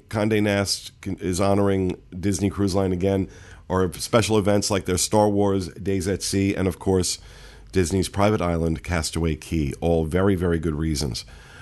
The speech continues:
um, to check out Disney Cruise Line. Of course, dreams unlimited travel dot com can help you plan that wonderful Disney Cruise Line vacation and even give you an awesome shipboard credit for doing it.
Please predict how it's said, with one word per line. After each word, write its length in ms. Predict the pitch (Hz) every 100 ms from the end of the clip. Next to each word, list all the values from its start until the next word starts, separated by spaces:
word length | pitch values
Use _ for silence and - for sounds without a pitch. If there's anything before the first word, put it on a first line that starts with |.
| - - -
um, 480 | 76 71 67 69 - - -
to 480 | 82 78 73 - -
check 240 | - 85 85
out 160 | 76
Disney 260 | 80 73 76
Cruise 320 | - 85 73
Line. 220 | 82 90 -
Of 160 | 87 -
course, 340 | 135 107 - -
dreams 320 | 98 127 147
unlimited 320 | 127 117 107
travel 360 | 104 113 110 107
dot 240 | 107 104
com 240 | 98 98 98
can 160 | 95
help 200 | 85 85
you 80 | 85
plan 460 | - 107 107 76 - - - -
that 220 | 85 -
wonderful 680 | 85 87 95 95 90 90 85
Disney 300 | 82 76 82
Cruise 240 | 78 87 82
Line 200 | 80 78
vacation 580 | 80 87 85 - 127 - - -
and 260 | 156 127
even 300 | - 104 107
give 160 | 107 113
you 120 | 117
an 100 | 110 -
awesome 360 | 98 - 98
shipboard 480 | - 87 - 87 82
credit 340 | - 78 78
for 100 | -
doing 300 | 73 73 67
it. 140 | 64